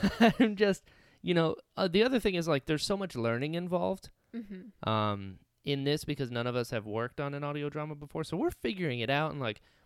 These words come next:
Speaker 1: "Well, that didn't work. Let's go back and try this, and let's try this," and, like, there's
Speaker 2: Well,
Speaker 1: no,
Speaker 2: and there's really
Speaker 1: like
Speaker 2: so few people working on it. It's really you and Christina doing all of the grunt work. So it's just
Speaker 1: Yeah,
Speaker 2: two
Speaker 1: that's
Speaker 2: people
Speaker 1: true.
Speaker 2: figuring it out. You know, it's not like you have a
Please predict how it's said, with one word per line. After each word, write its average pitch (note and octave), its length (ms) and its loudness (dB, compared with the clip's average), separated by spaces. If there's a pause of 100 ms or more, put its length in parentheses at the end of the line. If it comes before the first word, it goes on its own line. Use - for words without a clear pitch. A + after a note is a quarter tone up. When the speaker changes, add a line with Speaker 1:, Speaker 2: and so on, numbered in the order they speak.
(140)
Speaker 1:
"Well, A#2+ 100 -4
that C3+ 180 2
didn't C3 180 -4
work. A#2+ 200 -4
Let's G#2+ 160 -6
go G#2+ 120 -2
back G#2+ 200 -4
and G#2+ 80 -14
try G#2+ 160 -4
this, A2+ 300 -4
and G#2+ 80 -8
let's G#2+ 100 -8
try A2 200 -6
this," A2 260 -4
and, A2+ 100 -10
like, A#2 220 -10 (400)
there's D3 200 6
Speaker 2:
Well, E4 100 4
Speaker 1:
no, E3+ 440 6
Speaker 2:
and D4 140 -6
there's D4+ 180 -4
really D#4+ 200 -6
Speaker 1:
like A#3+ 160 2
Speaker 2:
so A#3+ 260 -4
few B3+ 240 -8
people G#3 540 -12
working F#3 400 -12
on - 160 -8
it. - 100 -10
It's A3 200 -10
really F4 240 -4
you G#3+ 240 -6
and G#3 120 -6
Christina G3+ 460 -8
doing F#3 300 -10
all F#3 200 -6
of F3+ 80 -14
the G3+ 80 -14
grunt F#3 380 -10
work. - 320 -16 (120)
So F#3 360 -6
it's F#3 160 -10
just - 160 -4
Speaker 1:
Yeah, A2+ 180 4
Speaker 2:
two A#3 120 -2
Speaker 1:
that's - 80 -12
Speaker 2:
people C3 240 -4
Speaker 1:
true. - 160 -4
Speaker 2:
figuring F#3 260 -6
it F3 80 -12
out. - 340 -8 (120)
You A#3 100 -2
know, G3 140 -6
it's G3+ 120 -10
not A3 140 -4
like G#3+ 180 -6
you A3 80 -6
have G3+ 140 -8
a G3 60 -12